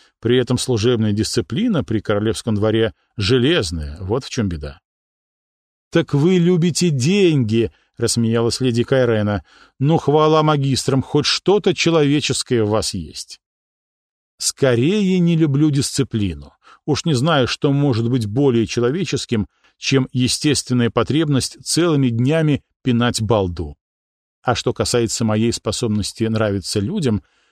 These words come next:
вы совершенно правы. Нельзя так беззастенчиво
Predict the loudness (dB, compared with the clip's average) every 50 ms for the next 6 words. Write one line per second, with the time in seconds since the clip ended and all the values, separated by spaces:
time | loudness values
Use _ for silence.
0 | _ _ -2 0 0 0 2 2 2 2 0 0 0 0 0 2 0 0 -2 -2
1 | -2 -4 -4 -4 -8 -12 -18 _ _ _ _ _ _ _ _ -2 0 2 2 4
2 | 2 2 2 2 2 2 2 0 0 0 0 0 0 0 0 0 0 -2 -4 -2
3 | -2 -2 -2 -2 -4 -4 -4 -6